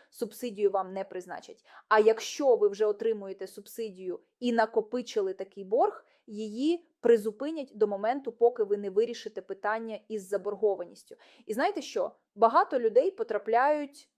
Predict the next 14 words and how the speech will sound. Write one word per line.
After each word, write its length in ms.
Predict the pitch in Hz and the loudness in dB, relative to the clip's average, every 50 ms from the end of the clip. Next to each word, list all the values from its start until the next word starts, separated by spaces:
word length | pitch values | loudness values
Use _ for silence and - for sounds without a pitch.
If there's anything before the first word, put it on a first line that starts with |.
| _ _ _ | _ _ _
у 120 | - 220 208 | -6 -2 2
замкнене 520 | 226 233 247 285 285 - 277 247 240 240 | 4 2 2 2 -2 -8 -8 -8 -8 -8
коло. 540 | 240 240 240 220 202 180 170 160 151 - - _ _ - | -4 0 2 2 2 2 0 -4 -8 -14 -18 _ _ -6
Немає 540 | 208 214 220 214 208 226 247 320 381 403 339 | -4 -2 -2 0 0 2 2 2 2 2 0
грошей 520 | 254 254 233 226 - - - 247 285 330 | 0 0 -2 -2 -2 -4 -4 -4 -4 -4
платити 500 | 320 - 220 208 220 220 247 262 269 - | -4 -4 -4 -4 -4 -4 -6 -6 -6 -8
комуналку, 920 | 269 - 240 233 233 247 247 240 208 180 160 160 - _ _ - 160 - - _ _ _ _ | -6 -4 -4 -4 -4 -4 -2 -2 -2 0 -2 -4 -8 _ _ -18 -18 -18 -18 _ _ _ _
тому 220 | - 233 226 277 320 | -4 -2 0 0 0
накопичується 800 | 302 269 - 240 233 - 240 233 233 - 220 190 180 - 214 190 | 0 -2 -2 -4 -2 -2 -4 -4 -4 -6 -8 -8 -8 -8 -10 -8
борг, 520 | 196 196 233 269 320 370 403 - - _ _ | -2 2 4 6 6 6 6 2 -4 _ _
через 300 | - - 233 208 208 208 | -2 2 2 2 2 0
борг 320 | 202 202 240 240 226 226 | 2 2 2 2 2 0
забирають 600 | 202 208 202 196 196 208 208 202 196 190 190 - | -2 -2 0 0 2 2 4 4 2 2 0 -4
субсидію, 880 | - - 202 - - - - 226 254 320 339 349 330 320 320 330 349 | -8 -20 -20 -20 -12 -8 -6 -4 -4 -4 -4 -4 -4 -4 -2 -4 -6